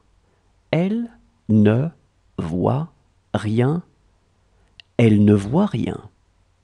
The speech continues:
She would let him go. Elle le laisserait partir. Elle le laisserait partir. Elle le laisserait partir.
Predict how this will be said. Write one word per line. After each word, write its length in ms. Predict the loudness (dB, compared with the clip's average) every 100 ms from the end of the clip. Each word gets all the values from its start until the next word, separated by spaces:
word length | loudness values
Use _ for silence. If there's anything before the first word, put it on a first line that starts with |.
| _ _ _ _ _ _ _ _ _ _ _ _ _ _ _ _ _ _ _ _ _ _ _ _ -8
She 240 | -2 2
would 320 | 2 2 0 2
let 240 | -2 0
him 260 | 2 2 2
go. 360 | 0 -2 -6 -12 _ _ _ _ _ _ _ _ _ 0
Elle 220 | 2 4
le 140 | 4
laisserait 460 | 2 0 -4 -4 -2
partir. 720 | -2 -4 -4 -6 -6 -10 -20 _ _ _ _ _ _
Elle 440 | 2 2 2 -2 -6 _ _ _ _
le 380 | 4 4 2 -2 -8 _ _ _ _ 0
laisserait 760 | 2 2 0 -4 -6 -4 -4 -8 _ _ _ -2
partir. 760 | -2 -2 -4 -2 -2 -6 -12 _ _ _ _ _ _ _ _ _ 2
Elle 220 | 4 6
le 160 | 4 4
laisserait 420 | 2 -2 -2 -2
partir. 680 | -2 -4 -4 -6 -6 -8